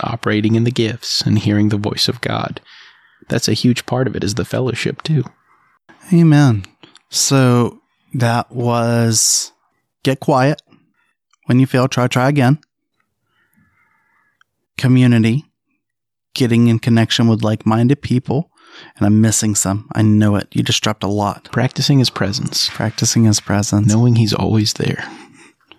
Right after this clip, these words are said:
Speaker 2: Amen. And I would encourage you,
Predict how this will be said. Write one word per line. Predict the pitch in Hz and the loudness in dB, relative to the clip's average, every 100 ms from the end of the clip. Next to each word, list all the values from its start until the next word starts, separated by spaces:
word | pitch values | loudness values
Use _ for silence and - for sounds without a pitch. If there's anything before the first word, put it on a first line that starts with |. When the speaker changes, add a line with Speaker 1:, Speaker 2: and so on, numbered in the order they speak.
| _ - 143 | _ -12 0
Speaker 2:
Amen. | 117 113 117 117 - - - - - - - | 4 4 4 2 -2 -12 -16 -10 -8 -8 -6
And | - 131 | 0 2
I | 160 | 4
would | 208 131 | 4 2
encourage | 110 101 113 107 104 104 | 2 0 0 0 0 0
you, | 110 107 | 0 0